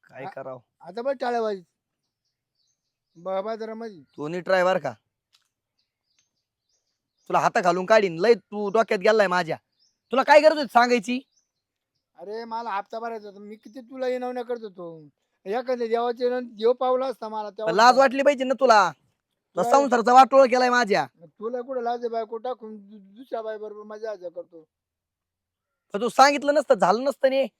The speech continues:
Speaker 2: मग तो पैसे दिले असते, मी काय सांगितलं असतं?
Speaker 1: मग तू म्हणायचं ना मला आधी.
Speaker 2: माझं मग तू ऐकायचं होती तिथे नव्हतं ना.
Speaker 1: ए, जाय बाबा, नको डोकं खाऊ.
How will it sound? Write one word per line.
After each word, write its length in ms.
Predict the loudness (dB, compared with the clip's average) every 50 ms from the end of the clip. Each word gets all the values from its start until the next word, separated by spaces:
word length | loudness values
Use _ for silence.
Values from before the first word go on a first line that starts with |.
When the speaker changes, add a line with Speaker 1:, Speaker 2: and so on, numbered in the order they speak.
| _ _ _ _
Speaker 2:
मग 80 | -16 _
तो 80 | -10 -6
पैसे 200 | 0 0 0 0
दिले 120 | 2 0
असते, 180 | 0 0 -2 -8
मी 160 | -8 -8 -4
काय 140 | -4 -4 -4
सांगितलं 360 | -4 -6 -10 -8 -8 -8 -10
असतं? 240 | -10 -10 -16 -18 -18 _ _ _ _ 0
Speaker 1:
मग 60 | 0
तू 60 | 4
म्हणायचं 380 | 6 8 6 8 6 4 4 6
ना 80 | 6
मला 100 | 6 8
आधी. 300 | 8 6 4 2 -6 -10 -12 _ _ _ _
Speaker 2:
माझं 280 | -16 -16 -14 -14 -12
मग 100 | -14 -14
तू 220 | -14 _ -8 -6 -4
ऐकायचं 400 | -4 -4 -4 -6 -8 -4 -2 -4
होती 240 | -4 -4 _ -20 -20
तिथे 260 | -20 -20 -20 -20 -18 _
नव्हतं 280 | -14 -14 -12 -14 -16 -16
ना. 200 | -14 -6 -6 -2
Speaker 1:
ए, 40 |
जाय 200 | 2 6 6 10
बाबा, 200 | 10 10 10 10
नको 200 | 6 4 2 0
डोकं 260 | 2 2 0 0 -2 -6
खाऊ. 220 | -6 -6 -6